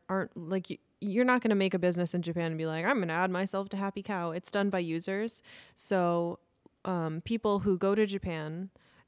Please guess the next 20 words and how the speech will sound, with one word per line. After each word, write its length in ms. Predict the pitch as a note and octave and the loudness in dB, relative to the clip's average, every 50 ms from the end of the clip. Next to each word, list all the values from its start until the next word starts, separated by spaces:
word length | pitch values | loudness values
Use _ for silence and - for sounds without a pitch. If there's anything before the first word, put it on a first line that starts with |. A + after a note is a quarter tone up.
| _ - | _ -4
add 420 | F#3+ F#3 F3+ F3 E3+ E3+ E3+ F3 - | 0 0 2 2 0 0 -2 -4 -2
the 100 | - F#3 | -2 0
location, 800 | E3+ F3 F3 F3 - G#3 G#3 G3+ - B3+ B3 B3 B3+ B3+ C4 B3 - | 2 2 0 0 0 0 0 0 0 -2 -2 0 0 -2 -4 -6 -6
and 300 | G3 G3 F#3 F3+ F3+ F3+ | -4 -2 -2 -2 -2 -2
they 140 | - F#3+ F#3 | -4 -4 -2
do 160 | F3 F3 E3 | -2 -2 -2
a 60 | D#3+ | 0
review, 480 | D#3+ E3 F3+ F3+ A3+ B3+ C#4 C#4 C4+ B3+ | 0 0 0 0 2 2 4 4 6 6
and 120 | B3 A3 | 6 4
they 80 | G3+ G3 | 4 2
take 200 | - G#3 F#3+ - | 0 -2 -4 -2
pictures, 440 | - G3+ F#3+ - G#3+ G3 G3 G3 - | -4 -4 -4 -2 -2 -2 -2 -2 -2
and 140 | - F#3+ | -2 -2
they 80 | F#3+ F3+ | -2 -2
talk 320 | - F#3 G#3+ A3+ A#3 - | -2 2 2 2 2 2
about 460 | A3 F#3 F#3 F3 E3+ E3 E3 F3 - _ _ - _ - | 0 0 2 0 0 0 -2 -4 -8 _ _ -20 _ -4
how 200 | - F3+ F3 E3+ | 0 0 0 0
safe 380 | - - - F#3 F#3+ F#3+ - | 0 -2 0 0 0 0 -2
it 120 | - - - | -4 -6 -2
was. 480 | G3 F#3+ F#3 F3+ F3+ F3+ F3 - - | 0 0 2 2 0 -2 -4 -8 -12